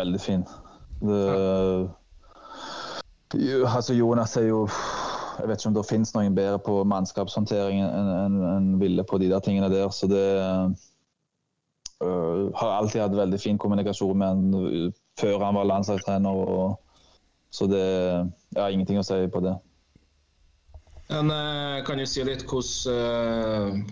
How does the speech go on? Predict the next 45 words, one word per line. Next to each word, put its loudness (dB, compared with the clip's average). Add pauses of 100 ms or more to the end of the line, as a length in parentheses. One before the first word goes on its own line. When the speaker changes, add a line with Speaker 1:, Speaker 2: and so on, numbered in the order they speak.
(140)
Speaker 2:
eh, -2
er 2
det 4
muligheter 2
for 0
at -2
du 0
kommer 0
inn 2
igjen, 2
eller 2
er 0
det 0
rekruttlaget? 0
Kan 0
du 0
si -4
litt -2
hva, 0
hva -4
samtalen 0
går 2
på? 0 (760)
Speaker 1:
Eh, 4 (340)
nå 0
har 0
vi 2
ikke -2
så, -4
så -2
m-, 2
snakket -2
så 2
mye 2 (320)
angående 0
det. 2
Bare, 2
jeg -2
har -2
jo 0
denne -2
skaden -2
ennå 0
som, 0 (400)
ja, 0